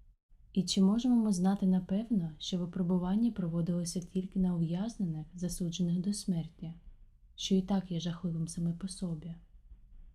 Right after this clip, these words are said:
Не знаємо. І, скоріш за все, ніколи не дізнаємося. Зараз лабораторія Майрановського більше не існує. У тисяча дев'ятсот дев'яносто першому році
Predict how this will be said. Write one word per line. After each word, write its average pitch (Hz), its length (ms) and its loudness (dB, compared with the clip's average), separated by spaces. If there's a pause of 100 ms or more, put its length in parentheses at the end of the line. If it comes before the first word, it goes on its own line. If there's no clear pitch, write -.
(120)
Не 185 160 4
знаємо. 165 540 -2 (760)
І, 185 80 2
скоріш 175 340 0
за 170 140 -2
все, 185 260 -4
ніколи 202 400 -2
не 170 140 0
дізнаємося. 170 920 -6 (1400)
Зараз 196 480 -2
лабораторія 190 680 2
Майрановського 180 840 0
більше 180 420 -2
не 190 160 2
існує. 170 580 -6 (1120)
У 185 120 0
тисяча 202 420 0
дев'ятсот 190 440 2
дев'яносто 185 540 2
першому 185 500 0
році 185 480 -4